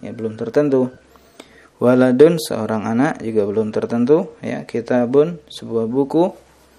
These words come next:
ya, belum tertentu juga. Ilmun, suatu ilmu. Jadi ini namanya apa? Isim nakiroh,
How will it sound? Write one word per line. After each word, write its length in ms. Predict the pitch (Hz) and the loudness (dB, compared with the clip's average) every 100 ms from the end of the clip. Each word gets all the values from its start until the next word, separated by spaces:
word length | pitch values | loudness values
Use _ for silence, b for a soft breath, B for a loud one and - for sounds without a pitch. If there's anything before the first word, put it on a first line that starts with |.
| b b b b _ - | b b b b _ -20
ya, 80 | |
belum 320 | - - 120 110 | -14 -8 -6 -4
tertentu 480 | 117 113 120 110 | -6 -4 -4 0
juga. 320 | 107 107 127 - | 0 2 0 0
Ilmun, 480 | - 110 117 131 | -2 -2 0 -2
suatu 320 | - 120 - 85 | -4 -8 -4 0
ilmu. 320 | 110 110 107 | 0 0 -6
Jadi 320 | 110 110 113 | -6 -4 -2
ini 160 | 117 127 | 0 0
namanya 400 | 110 110 123 110 | 0 0 0 0
apa? 160 | 120 | -2
Isim 480 | 104 - 135 156 143 | -4 0 0 0 -2
nakiroh, 560 | 117 110 120 120 110 | -4 -2 0 0 -2